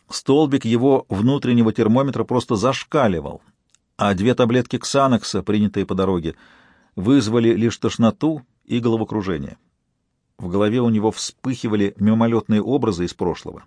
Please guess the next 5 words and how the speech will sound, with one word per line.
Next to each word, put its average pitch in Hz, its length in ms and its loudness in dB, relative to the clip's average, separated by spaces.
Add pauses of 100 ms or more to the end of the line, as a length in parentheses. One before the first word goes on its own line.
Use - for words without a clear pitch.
(140)
Отец, - 680 -4 (100)
каменный 101 420 2
мешок 101 320 -2
силосной 101 380 -4
башни, 110 560 -4